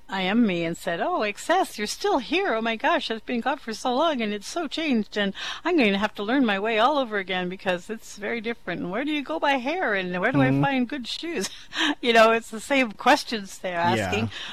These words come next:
Speaker 2: yeah.
Speaker 1: but, you know, this is a whole different world than it was even six months ago or a year ago.
Speaker 2: Oh, sure it is.
Speaker 1: You know, so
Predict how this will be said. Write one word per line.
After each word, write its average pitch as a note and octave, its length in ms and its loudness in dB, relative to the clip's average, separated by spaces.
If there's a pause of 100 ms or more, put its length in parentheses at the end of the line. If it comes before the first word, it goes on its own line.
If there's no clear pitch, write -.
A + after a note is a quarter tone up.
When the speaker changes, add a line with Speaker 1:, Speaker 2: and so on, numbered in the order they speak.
(120)
Speaker 2:
yeah. G#3 80 -2
Speaker 1:
but, A3 320 4 (560)
you A#3+ 160 4
know, G#3 240 4
this G#3+ 440 -2
is G#3+ 220 0
a G3+ 60 2
whole G#3 180 0
different G3+ 300 -8
world A3 440 0
than F#3 200 2
it F#3 100 -2
was F3 340 -2
even F#3+ 300 -2
six - 400 -10
months A3+ 300 -2
ago E3 480 -6
or F3+ 140 -10
a F3 40 -8
year G3 240 -4
ago. F#3 440 -8 (160)
Speaker 2:
Oh, - 120 -6
sure - 200 -6
it - 100 -8
is. - 200 -14
Speaker 1:
You F3+ 60 -8
know, E3+ 300 -4
so E3+ 560 0